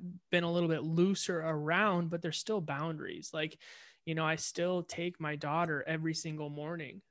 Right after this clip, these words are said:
Um, and I wouldn't have that if I had the hour drive into an actual office. I have the luxury of being able to work from home. So I, I basically save an hour that certain people don't,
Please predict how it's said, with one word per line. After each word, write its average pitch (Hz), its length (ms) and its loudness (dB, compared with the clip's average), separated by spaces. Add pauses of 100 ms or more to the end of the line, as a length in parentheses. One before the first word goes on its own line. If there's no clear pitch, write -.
(120)
Um, 147 460 -6
and 160 180 -2
I 170 140 4
wouldn't 214 300 2
have 180 340 2
that 156 160 0
if 156 160 -2
I 151 140 -2
had 160 400 0
the 165 180 -2
hour 156 380 0
drive 151 420 0
into 160 400 -4
an 151 80 -6
actual 147 480 -6
office. 165 500 -2
I 165 100 -2
have 165 120 0
the 160 100 -4
luxury 165 500 0
of 151 60 -4
being 156 200 -4
able 156 140 -6
to 156 60 -4
work 156 240 -4
from 156 140 -14
home. 185 300 -2
So 170 140 -2
I, 160 200 -4 (180)
I 165 120 0
basically 220 500 0
save 170 380 2
an 160 80 -2
hour 156 500 0 (380)
that 165 100 -2
certain 165 300 0
people 156 320 -2
don't, 143 440 -8